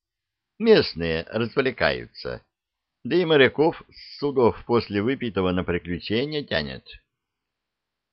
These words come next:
"Спасибо за совет, сэр". Я откланялся, спустился в каюту, нацепил шпагу, сунул за пояс один пистолет.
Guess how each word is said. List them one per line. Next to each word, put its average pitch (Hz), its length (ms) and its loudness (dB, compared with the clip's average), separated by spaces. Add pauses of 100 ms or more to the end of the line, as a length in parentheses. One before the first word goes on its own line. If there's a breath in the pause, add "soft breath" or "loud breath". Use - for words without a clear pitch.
(140)
"Спасибо 95 640 0
за 120 140 -2
совет, 123 460 0 (120)
сэр". 85 500 -2 (1080)
Я 175 160 8
откланялся, 139 920 2
спустился - 600 -10
в - 80 -18
каюту, 135 680 -2
нацепил 92 520 -4
шпагу, 120 760 0 (400)
сунул 160 460 0
за 95 140 2
пояс 135 420 0
один 95 360 -2
пистолет. 87 600 -6